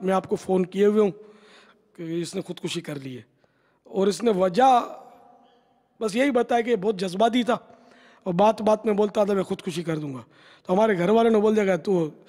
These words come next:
कर, कर खुदकुशी, किया तूने, चल, चल सच्चा तो खुदकुशी करके दिखा।" तो ये पंखे से लटक गया, तो अब हमको पता चला कि तो लटक चुका है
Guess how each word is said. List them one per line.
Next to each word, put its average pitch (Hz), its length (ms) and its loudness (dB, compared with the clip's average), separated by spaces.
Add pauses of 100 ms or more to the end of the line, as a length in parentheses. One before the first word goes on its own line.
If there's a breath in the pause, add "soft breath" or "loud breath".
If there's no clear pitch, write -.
(680 soft breath)
कर, 202 160 0
कर 190 200 -2
खुदकुशी, 160 480 -12 (440)
किया 190 240 -2
तूने, 143 280 -14 (260)
चल, 208 140 0 (600)
चल 214 120 2
सच्चा 220 300 0
तो 202 80 -2
खुदकुशी 226 360 -4
करके 226 240 0
दिखा।" 214 240 -4 (1300 soft breath)
तो 196 40 -10
ये 190 120 -2
पंखे 208 380 -4
से 190 200 -4 (100)
लटक 214 240 -2
गया, 233 200 -2
तो 214 80 -2
अब 190 100 0
हमको 196 200 -4
पता 202 220 -6
चला 220 200 -6
कि 202 100 -6
तो 190 60 -8
लटक 196 300 -10
चुका 151 200 -20
है 135 60 -20